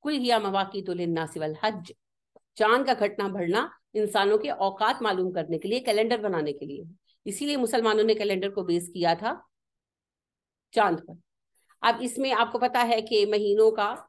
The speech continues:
थोड़ा सा फर्क आता है, उनतीस के महीना आता है, तो इस बात को लेकर बड़ा तमाशा होता है। तमाशा क्यों होता है? तमाशा होता है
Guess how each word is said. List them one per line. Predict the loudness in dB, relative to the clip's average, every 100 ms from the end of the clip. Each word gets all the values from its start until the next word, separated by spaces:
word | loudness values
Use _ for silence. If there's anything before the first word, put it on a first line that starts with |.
| -2
थोड़ा | 0
सा | 0
फर्क | -2 -4 0
आता | 0 0 -2
है, | -2 -6
उनतीस | -2 -2 -2 -6 -4
के | -2
महीना | 0 0 0
आता | -2 -6 -6
है, | -6 -8 -12 _ _ _ _ _
तो | -2
इस | 0
बात | 2 2 2
को |
लेकर | -4 -2 -2
बड़ा | 0 0
तमाशा | 0 -2 -2 -2
होता | -4 -4 -4
है। | -4 -2
तमाशा | 0 2 2 0
क्यों | -2 0 2
होता | 0 0 -8
है? | -6
तमाशा | -4 -4 -2
होता | -2 -2 -2 -4
है | -2 -2 -4